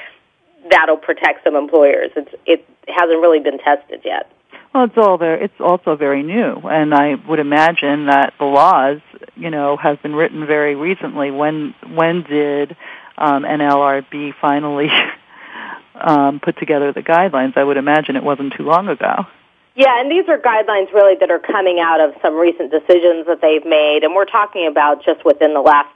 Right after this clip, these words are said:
Speaker 1: two, three years for sure.
Speaker 2: Right, and I would, you know, and this is important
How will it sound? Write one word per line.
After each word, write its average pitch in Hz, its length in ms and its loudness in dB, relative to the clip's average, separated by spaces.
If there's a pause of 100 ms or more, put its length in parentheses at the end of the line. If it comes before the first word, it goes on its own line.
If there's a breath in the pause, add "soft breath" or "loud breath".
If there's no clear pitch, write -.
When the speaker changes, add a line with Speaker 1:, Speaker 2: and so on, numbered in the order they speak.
Speaker 1:
two, 160 140 -6
three 147 300 -10
years 143 320 0 (140)
for 143 140 2
sure. 143 460 2 (840 soft breath)
Speaker 2:
Right, - 440 -12
and 180 120 0
I 170 80 2
would, 165 320 -2
you 190 120 -6
know, 151 240 0
and 151 100 -4
this 151 140 -6
is 156 120 -10
important 156 680 -2